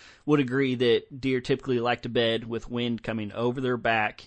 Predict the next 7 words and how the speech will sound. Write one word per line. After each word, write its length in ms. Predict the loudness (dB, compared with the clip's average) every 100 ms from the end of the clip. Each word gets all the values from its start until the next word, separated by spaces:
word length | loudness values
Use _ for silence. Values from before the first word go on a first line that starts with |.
| -8
and 220 | -6 -4
they're 100 | -4
kind 240 | -4 -4
of 120 | -6
looking 640 | -6 -2 -2 -2 -4 -4 -8 _ _ _ _
downwind. 760 | -2 0 0 -2 -6 -8 -10 -14 _ _ _ _ _ -4
Um, 520 | 0 2 0 -4 -8